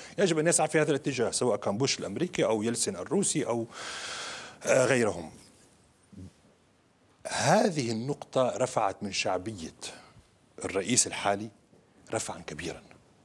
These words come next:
لأن المواطن الروسي تربى أيضًا، نعود إلى التاريخ، عبر عهود طويلة ليس على الافتخار بالازدهار، لم يكن هناك ازدهار، ولا على الافتخار بأمور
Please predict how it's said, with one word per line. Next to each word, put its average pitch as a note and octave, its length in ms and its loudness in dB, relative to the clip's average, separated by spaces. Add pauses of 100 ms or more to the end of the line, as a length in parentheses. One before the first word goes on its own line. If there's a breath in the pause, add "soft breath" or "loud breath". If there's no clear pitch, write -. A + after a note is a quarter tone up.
(200)
لأن G#2 300 -6
المواطن F#2+ 720 0
الروسي A2 340 -4
تربى B2 460 0
أيضًا، D3+ 340 6
نعود F#2 400 -2
إلى F#2+ 80 -2
التاريخ، E2 540 -4 (200)
عبر G#2+ 220 2
عهود C3+ 380 2
طويلة B2 360 2
ليس C#3 280 4
على A2 140 4
الافتخار G#2+ 600 0 (580 loud breath)
بالازدهار، G#2 580 2
لم A#2 120 0
يكن F#2 160 -4
هناك F2 180 -4
ازدهار، E2+ 480 0 (680)
ولا C3+ 260 6
على A2+ 160 2
الافتخار G#2+ 460 -2
بأمور A2 460 2